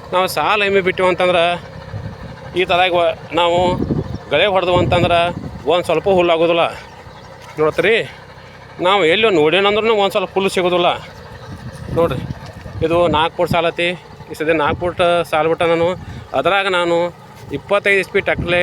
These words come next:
ಗಳೆ ಹೊಡ್ಯಾತನು. ಗಳೆ ಮಾತ್ರ ಅಗದಿ ಮಸ್ತ್ ಆಕತಿ ಮತ್ತು ಕಬ್ಬು ಚಲೋ, ಕಬ್ಬಿಗೂ ಚಲೋ ಆಕತಿ. ನೋಡಿರಿ, ನಮ್ಗೆ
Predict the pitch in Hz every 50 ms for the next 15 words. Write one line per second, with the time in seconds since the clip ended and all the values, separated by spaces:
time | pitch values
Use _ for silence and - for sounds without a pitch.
0 | 175 151 147 151 165 175 165 165 160 156 165 160 151 151 156 147 - - - -
1 | - - - - - - - - - - - - - - - - - - 139 135
2 | 147 170 185 190 185 185 180 185 147 147 160 180 170 170 160 - - 170 147 170
3 | 165 - 165 170 175 165 - - - - - - - 165 165 - 175 175 175 -
4 | - 127 127 139 196 202 - 190 180 165 156 - - 151 147 170 190 190 - 180
5 | 165 170 165 - 175 160 - 165 160 165 165 160 - - - - - - - -
6 | - - - - - - - - - - - - - - - - - - - -
7 | - 143 139 143 127 - - - - - - - - - - - - - - -
8 | - - - - - - - - 139 147 139 131